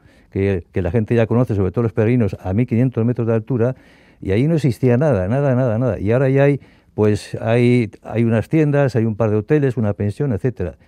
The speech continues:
Y todo el camino francés ya se ha llenado de albergues municipales y de albergues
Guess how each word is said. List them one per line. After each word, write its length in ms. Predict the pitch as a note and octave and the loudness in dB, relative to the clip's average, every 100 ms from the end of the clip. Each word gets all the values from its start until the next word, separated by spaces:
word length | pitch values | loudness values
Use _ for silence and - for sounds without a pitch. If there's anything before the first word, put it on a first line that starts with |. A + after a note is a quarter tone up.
| _ _ - | _ _ -10
Y 160 | F#2+ - _ - | -10 -10 _ -2
todo 220 | F3 E3 | 0 0
el 80 | C3 | 0
camino 340 | B2 D3 C3 | 0 0 0
francés 680 | C3 B2 B2+ D3 D3+ - _ - | 0 0 0 -2 -2 -4 _ -14
ya 240 | F#2 B2 | -6 -4
se 120 | A#2 D3 | -2 -2
ha 40 | |
llenado 420 | C3+ C3 C3+ C#3+ - _ _ _ - | -2 -2 -2 -4 -10 _ _ _ -8
de 100 | F#2+ | -4
albergues 680 | G2 B2+ C#3+ C#3+ C#3 - | -2 -2 -2 -2 -2 -6
municipales 920 | A2+ A2+ A2 A#2 - C3+ C3+ D#3+ D3 _ _ _ _ - | -6 -4 -4 -4 -2 -2 0 -2 -6 _ _ _ _ -10
y 140 | G2 | -6
de 80 | G2 | -4
albergues 440 | G2 C3+ D3 C3 | -2 -2 -2 -4